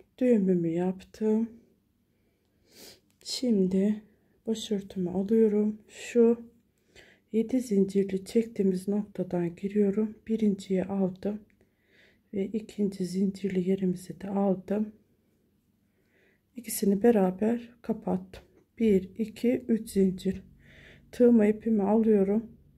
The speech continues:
Aynı noktadan girip bir, iki ve üç de çıktım. Bir, iki, üç zincir. Tığıma ipimi aldım. Buraya yedi tane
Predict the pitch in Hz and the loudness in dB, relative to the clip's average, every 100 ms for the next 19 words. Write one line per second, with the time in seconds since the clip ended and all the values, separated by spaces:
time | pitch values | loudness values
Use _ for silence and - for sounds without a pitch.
0 | _ _ - _ _ _ - _ - - | _ _ -20 _ _ _ -20 _ -20 -20
1 | - - - 240 226 196 190 185 185 180 | -20 -20 -2 4 6 6 4 2 -2 -2
2 | 185 185 202 196 220 - - 220 190 208 | 0 0 0 0 0 -2 -4 2 4 2
3 | 220 - - - _ _ 208 - - 208 | 0 -8 -20 -20 _ _ -10 -10 -2 2
4 | 233 233 - - 214 226 220 - 196 196 | 2 0 -10 -4 0 0 -2 -4 -6 -6
5 | - - 185 - - _ _ _ _ _ | -10 -10 -12 -12 -20 _ _ _ _ _
6 | _ - - _ - 226 180 - 226 - | _ -20 -20 _ 2 4 4 2 -6 -8
7 | - - 202 233 247 - _ _ - 240 | -8 -2 4 4 2 -8 _ _ -2 -2
8 | 233 196 180 175 - 214 233 - - 214 | -2 0 2 0 0 0 0 -6 -2 2
9 | 208 202 208 - 196 - 226 202 185 226 | 2 0 -2 -2 -2 0 0 0 0 -4
10 | 226 254 190 196 220 220 - 214 190 226 | -2 2 2 4 0 0 -6 0 2 4
11 | 262 | 2